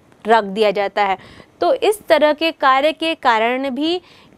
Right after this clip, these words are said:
ये जो दोष होता है वो विभागीय उपक्रम में पाया जाता है। अगला जो दोष है वो कहता है सीमित क्षेत्र।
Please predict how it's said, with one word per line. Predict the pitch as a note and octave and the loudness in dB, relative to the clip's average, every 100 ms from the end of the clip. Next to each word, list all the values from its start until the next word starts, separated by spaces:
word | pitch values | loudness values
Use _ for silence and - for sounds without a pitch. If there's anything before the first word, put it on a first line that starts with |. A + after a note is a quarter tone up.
| G#3 | -8
ये | A#3 E4+ F4+ | -2 0 0
जो | D#4+ | -2
दोष | A#3 B3 C#4+ - | 0 2 0 -2
होता | C4 B3+ B3 | -6 0 0
है | A#3+ C4 C#4+ | 0 -2 0
वो | C#4 | 0
विभागीय | A#3+ G3+ G3+ G#3 G#3+ C#4 | -2 -4 -4 -2 0 -2
उपक्रम | A#3+ - G#3 A3 G#3 | -4 -4 -2 -2 -2
में | G#3+ D#4 C#5+ _ _ _ _ - | 0 0 0 _ _ _ _ 0
पाया | G#3 G3+ F#3+ | 2 2 -2
जाता | F3 - F3+ | -4 -4 -4
है। | - - - - - - _ _ _ - - - - - - | -6 -10 -20 -20 -20 -20 _ _ _ -20 -20 -20 -20 -20 -2
अगला | D4 C#4+ E4 F4 F4+ | 0 2 2 4 2
जो | E4 | 2
दोष | C4+ D4+ D#4 D#4+ | 2 2 2 0
है | D#4 E4 | 0 0
वो | D4+ D4+ | 2 0
कहता | C#4+ C#4 D4 | -2 0 0
है | D#4 D#4 | 0 -4
सीमित | - D4+ D4 C#4+ | -4 -2 -2 -4
क्षेत्र। | - A3 - | -4 -4 -4